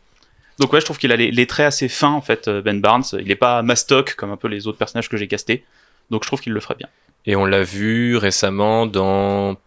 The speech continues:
Speaker 2: Punisher,
Speaker 1: Dans
Speaker 2: où il joue le
Speaker 1: Punisher,
Speaker 2: vilain,
Speaker 1: ouais.
Speaker 2: hein, euh, je cherche d'autres références dans Westworld aussi.
Speaker 1: Mm.
Speaker 2: Donc, euh, voilà, c'est un acteur qu'on voit de plus en plus et que j'aime beaucoup. Euh, je crois que je l'avais dans ma liste, mais que je l'ai enlevé. Donc, euh, figure-toi que tu auras peut-être l'exclu.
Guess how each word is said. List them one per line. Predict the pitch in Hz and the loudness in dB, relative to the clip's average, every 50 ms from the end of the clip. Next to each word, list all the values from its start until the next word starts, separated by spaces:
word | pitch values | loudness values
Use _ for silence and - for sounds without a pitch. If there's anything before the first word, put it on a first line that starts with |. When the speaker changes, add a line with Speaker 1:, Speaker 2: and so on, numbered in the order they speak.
| _ - | _ -12
Speaker 2:
Punisher, | - 107 107 110 110 - - 135 | -8 -4 -4 -2 -2 2 2 4
Speaker 1:
Dans | 143 147 143 | 4 6 6
Speaker 2:
où | 123 117 | 4 4
il | 107 | 4
joue | 104 110 | 4 4
le | 127 131 | 4 4
Speaker 1:
Punisher, | 139 - 107 107 | 4 4 4 4
Speaker 2:
vilain, | 113 120 127 127 | 4 2 0 0
Speaker 1:
ouais. | - | -2
Speaker 2:
hein, | 127 127 127 123 120 107 | -4 -6 -6 -4 -2 0
euh, | 98 95 95 95 95 95 95 95 95 92 95 95 95 95 95 | 0 2 2 2 2 2 0 0 0 0 -2 -2 -2 -2 -4
je | 95 92 95 95 | -6 -6 -8 -4
cherche | - - - 101 - - - | -2 0 0 0 -2 -4 -4
d'autres | 104 101 98 - - - 92 | -4 -4 -4 -4 -4 -2 0
références | 90 98 - - 104 101 107 101 | 0 0 0 2 2 0 2 2
dans | 95 92 | 2 2
Westworld | 98 107 - - 143 139 139 135 123 | 2 2 2 4 4 4 4 4 0
aussi. | 113 - - 120 120 127 | -2 -2 -2 -4 -4 -4
Speaker 1:
Mm. | 165 160 107 - - - - - _ _ - | -4 -6 -6 -8 -14 -20 -20 -20 _ _ -16
Speaker 2:
Donc, | 98 90 95 92 92 - - - | -10 -6 -4 -4 -4 -4 -4 -2
euh, | 90 90 90 90 87 | -2 -2 -2 -4 -4
voilà, | 87 90 87 82 | -4 -6 -4 -4
c'est | - - 95 | -2 -2 -2
un | 87 87 | -2 -2
acteur | 92 90 - 107 - | -6 -4 -2 -2 -2
qu'on | - - 95 | -2 -2 -2
voit | 95 98 | -2 -4
de | - | -4
plus | - 98 | -4 -4
en | 90 85 | -4 -4
plus | - 113 - - | -2 -2 -2 -2
et | 107 | 0
que | 101 | 0
j'aime | 101 104 104 92 | 0 0 0 0
beaucoup. | 104 104 - - 117 123 - - - - - - _ - | 0 0 0 0 0 0 -2 -8 -18 -20 -20 -12 _ 0
Euh, | 98 98 92 | 0 2 2
je | - | 2
crois | - 139 143 | 2 2 4
que | 131 | 4
je | 127 | 4
l'avais | 120 117 113 117 | 4 4 4 4
dans | 117 110 | 2 4
ma | 110 107 | 4 2
liste, | 120 131 - 110 | 2 2 0 0
mais | 98 87 | -2 -2
que | - | 0
je | 98 | 0
l'ai | 98 98 - - | 0 -2 0 2
enlevé. | 120 120 113 101 92 90 98 110 | 2 2 2 2 0 -2 -2 -4
Donc, | 107 87 87 - - | -4 -8 -10 -8 -8
euh, | 85 82 82 | -8 -8 -8
figure-toi | - - 90 90 87 - - 95 95 | -10 -10 -10 -10 -10 -6 -6 -6 -6
que | - - 90 90 98 - | -6 -8 -10 -12 -14 -16
tu | - - 80 | -12 -8 -8
auras | 73 76 | -8 -6
peut-être | - - 95 - | -6 -6 -6 -4
l'exclu. | 87 - - - 80 - | -6 -8 -8 -10 -14 -16